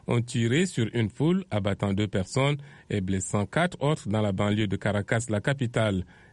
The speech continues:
Les Vénézuéliens se sont rendus aux urnes dans le cadre d'un référendum non officiel organisé par l'opposition. Celle-ci tente de forcer le président Nicolas Maduro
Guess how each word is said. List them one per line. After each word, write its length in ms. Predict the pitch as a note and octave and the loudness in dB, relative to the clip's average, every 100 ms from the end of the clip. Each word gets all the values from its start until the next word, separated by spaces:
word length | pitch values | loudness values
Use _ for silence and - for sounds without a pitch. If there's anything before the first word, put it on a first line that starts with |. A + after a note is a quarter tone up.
| - | -2
Les 280 | G#2+ G#2 | 2 2
Vénézuéliens 680 | F#2 G2+ G2 F#2+ A2 G#2 G#2+ | 2 2 0 0 0 2 0
se 120 | G2+ | 0
sont 160 | G2+ G#2 | -2 0
rendus 260 | G2+ G2+ | 0 2
aux 100 | G#2 | 0
urnes 420 | F#2+ D3 G3 A#2+ F#2+ | 2 2 2 0 0
dans 160 | G2+ | 0
le 120 | G2 | 0
cadre 280 | F#2 - D#3+ | 0 0 0
d'un 160 | G2+ A2 | 0 0
référendum 560 | G2 - F#2+ F#2 G2 | 0 0 0 0 2
non 160 | A#2+ D#3+ | 2 0
officiel 540 | A#2 G2+ - B2+ C3+ C#3 - - - | 0 -2 0 2 2 -2 -14 -8 -2
organisé 480 | G#2+ A2 G#2+ G#2+ | 0 0 0 0
par 160 | A#2 G#2 | 0 2
l'opposition. 760 | A2+ D#3 C3 A#2 G#2+ - A2+ G2+ - - - | 2 2 0 0 -2 2 2 0 -6 -20 -10
Celle-ci 400 | - A2+ - G#2+ | -2 -2 0 -2
tente 400 | A2+ A2+ G#2+ - | 0 0 0 -2
de 140 | G2+ | -2
forcer 400 | G2 A2 - A2+ | -2 -4 0 0
le 100 | C3 | 2
président 480 | C#3 G2+ G2+ G#2+ G2+ | 0 -4 -2 0 2
Nicolas 540 | G#2+ G#2+ A2 A2 G#2+ | 0 0 0 2 2
Maduro 500 | G#2+ A#2+ G2+ G#2+ D3 | 2 0 0 2 2